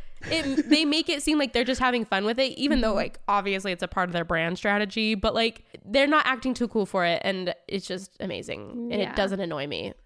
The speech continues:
Speaker 1: as much as, as it could annoy me. <laughs>
Speaker 2: Agreed. So, yeah, I think she's, like, the queen of TikTok right now. She's doing phenomenal. And I feel like it's a good celebrity blueprint for how you could
Speaker 1: It
Speaker 2: end
Speaker 1: is.
Speaker 2: up making one of your albums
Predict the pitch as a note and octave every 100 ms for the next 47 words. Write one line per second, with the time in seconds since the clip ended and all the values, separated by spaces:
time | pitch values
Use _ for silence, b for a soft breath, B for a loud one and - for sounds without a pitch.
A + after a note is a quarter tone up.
0 | - F#3+ G3 - - - - - _ -
1 | A3+ G#3+ - - A3+ F3 - F#3+ E3 B2+
2 | G#2 A#3 C#4 - B3+ A#3+ G#3 - - A3+
3 | - _ - - G#3+ G3 A3+ A3 - A3
4 | B3+ C#4+ B3 - - - C#4+ B3 A#3+ A#3
5 | A3+ - A#3 G3+ F3+ G#3+ G3+ F#3 - -
6 | - - - G#3+ G#3+ G3 G#3+ - - -
7 | - - G#3+ A3+ A#3 A#3+ A3 G#3 G#3 G3
8 | E3 F#3+ - F3+ - - G#2+ - - -
9 | F3+ F3+ - _ _ _ _ _ _ G3+
10 | G#3+ - A3 B3 A#3 - A#3 - A3+ A#3+
11 | G3 A#3 A3 G#3 A#3+ A3+ G#3+ G3 A3 -
12 | G3 G3+ F#3 -